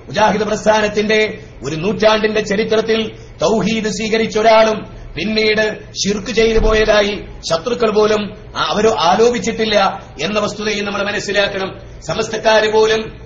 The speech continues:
മുജാഹിദുകളിൽ ഷിർക്കുണ്ട് എന്ന് നാളിതുവരെ പറഞ്ഞിരുന്നില്ല. മടപൂരികളുടെ പ്രചരണം കേട്ടാണ് മുജാഹിദുകൾ ജിന്നിനോടും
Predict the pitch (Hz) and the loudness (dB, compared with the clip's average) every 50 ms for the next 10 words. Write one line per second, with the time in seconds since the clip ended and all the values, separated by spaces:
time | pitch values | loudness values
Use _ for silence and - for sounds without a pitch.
0 | - - - 143 160 196 220 226 220 220 220 214 214 220 220 220 - - - 196 | -16 -12 -8 -4 -2 2 2 2 2 0 0 0 0 0 0 -2 -2 -4 -6 -6
1 | - - - 226 226 226 220 220 226 226 220 226 226 208 - - - - - - | -6 -6 -6 -4 -2 -2 0 0 0 2 2 2 2 0 -2 -8 -14 -16 -12 -4
2 | 123 135 175 214 220 214 202 208 214 214 214 214 - - 233 220 214 214 214 214 | 0 4 4 4 4 4 2 0 2 2 0 0 2 2 2 2 2 2 0 0
3 | 202 208 208 214 208 202 - - - - - - - 226 151 180 220 214 226 226 | 0 0 0 2 0 0 -2 -4 -10 -14 -18 -12 -6 -4 0 0 0 0 0 0
4 | 220 220 220 220 220 220 - - 190 185 196 220 220 220 226 214 214 226 220 220 | 0 0 2 2 2 2 2 2 0 0 0 0 0 0 0 0 0 0 2 4
5 | 220 220 214 220 220 214 - - - - - - 139 139 180 196 220 208 208 214 | 4 4 4 4 2 0 -2 -6 -10 -16 -14 -14 -6 0 2 4 4 4 4 2
6 | 214 214 214 208 143 165 185 214 220 214 214 214 214 208 214 208 196 - | 2 0 0 0 0 0 0 0 2 2 2 2 2 2 0 -2 -2 -6